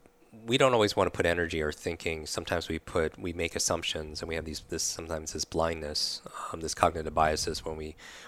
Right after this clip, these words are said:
we like to put things in, in categories. So sometimes when people see me on stage and I do these demonstrations, you and I speak at different, at, at some, some of the same, same events.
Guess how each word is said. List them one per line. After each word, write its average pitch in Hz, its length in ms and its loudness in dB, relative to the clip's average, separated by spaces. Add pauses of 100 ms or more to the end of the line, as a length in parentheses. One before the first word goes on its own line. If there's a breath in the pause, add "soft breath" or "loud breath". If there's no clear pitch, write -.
we 127 80 4
like 107 140 8
to - 40 -12
put - 280 0
things 90 260 0
in, 80 320 -4
in 87 140 -8
categories. 80 680 2
So - 200 -4
sometimes 90 340 0
when 87 100 -2
people 85 260 0
see 92 200 0
me 85 120 0
on 78 180 -2
stage 82 440 0
and 80 120 -4
I 80 80 -6
do 82 160 -6
these 80 240 -6
demonstrations, 80 1040 -2 (500 soft breath)
you 139 120 4
and 104 60 6
I 82 60 4
speak - 320 -4
at - 160 -8
different, 87 300 -2
at, - 240 -6
at 82 100 -4
some, 82 220 2
some - 180 -2
of 80 60 -2
the 76 40 -4
same, 82 280 0
same 82 180 2
events. 78 540 -2